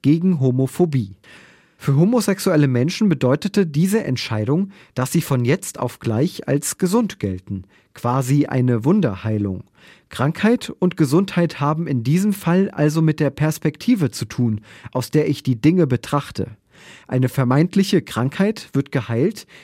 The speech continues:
indem die Krankheit nicht mehr als Krankheit gesehen wird. Eine sehr einfache Lösung, um etwas aus der Welt zu schaffen.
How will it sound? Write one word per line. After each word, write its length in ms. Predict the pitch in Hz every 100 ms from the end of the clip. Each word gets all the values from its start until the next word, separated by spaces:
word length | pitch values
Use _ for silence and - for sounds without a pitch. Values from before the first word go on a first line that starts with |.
| _
indem 300 | 147 139 196
die 120 | 175
Krankheit 600 | - - 180 - 185 170 -
nicht 300 | 190 - 175
mehr 240 | 165 -
als 260 | 147 - -
Krankheit 480 | 220 220 127 107
gesehen 380 | - 104 110 95
wird. 300 | 90 - - - - - -
Eine 220 | - 139
sehr 320 | 131 151 170 -
einfache 440 | 175 - 127 127
Lösung, 480 | 113 120 117 117 104
um 200 | 117 120
etwas 380 | 139 - 120 -
aus 200 | 120 -
der 160 | 113
Welt 200 | 127 147
zu 120 | -
schaffen. 460 | 107 113 101 98 85